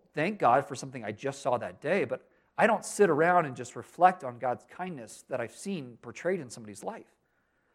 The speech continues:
But this was a pattern of the Apostle Paul, not just with the Philippians. This is something he does in almost every letter. He, he talks to them about how he talks to God about them. And yet it's almost completely absent as I look at my own prayer life.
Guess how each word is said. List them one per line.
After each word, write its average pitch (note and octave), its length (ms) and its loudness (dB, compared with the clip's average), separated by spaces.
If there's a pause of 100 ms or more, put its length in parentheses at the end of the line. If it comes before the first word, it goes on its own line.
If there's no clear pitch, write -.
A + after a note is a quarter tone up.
(140)
But D3+ 120 -2
this C4 180 -2
was G3+ 100 -6
a C#3+ 60 -4
pattern G#3+ 560 -6
of A2 100 -12
the A#2+ 80 -8
Apostle D3+ 400 -8
Paul, E3 300 -2
not G#3+ 220 -2
just C#4 160 -8
with G#3+ 100 -14
the C#3+ 60 -6
Philippians. G3+ 600 -6 (340)
This - 160 -8
is F3+ 60 -12
something F3 240 -8
he E3+ 60 -2
does E3 180 4
in C#3+ 100 -8 (100)
almost B3 460 0
every F#3 220 2
letter. F3+ 300 2
He, A2 140 -16 (220)
he F3 100 -14
talks - 420 0
to C4+ 120 -4
them C#3 300 -2 (240)
about D#3 300 4
how G#3 260 2
he G3+ 100 -2
talks F#3 280 2
to F3+ 120 -10
God D#3+ 220 2
about D#3 320 2
them. F#2 80 -20 (1000)
And F3 120 -2
yet F#3 160 6
it's E3 140 0
almost A#3 380 0
completely A3+ 560 -2
absent D#3+ 400 -2
as C#3 160 2
I F3+ 120 8
look F3+ 180 -2
at C#3 80 -10
my C3 140 -8
own C#3+ 160 -10
prayer A2 300 -20
life. - 100 -20